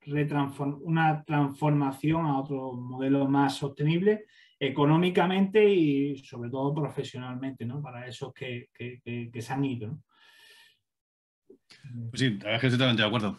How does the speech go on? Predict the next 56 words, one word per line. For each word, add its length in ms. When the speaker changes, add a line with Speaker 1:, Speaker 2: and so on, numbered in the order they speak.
Speaker 2:
con 120
lo 60
que 60
comentas, 340
¿no? 80
El 120
volver 260
a 40
hacerlo 160
atractivo, 420
¿no? 200
No 120
es 80
fácil 380
por 100
las 80
condiciones 380
que 100
se 80
han 60
dado 280
históricamente, 680
pero 200
ese 140
debe 160
ser 160
el, 240
el 120
objetivo, 360
desde 160
luego. 280
Pues 140
vamos 200
rematando. 300
Tengo 120
una 100
última 260
pregunta, 480
eh, 180
para 200
ti 140
sobre, 600
su-, 160
sobre 180
la 120
que 80
suelo 160
hacer 320
al 140
final 220
siempre 220
en 40
las 80
entrevistas, 540
que 260
es, 240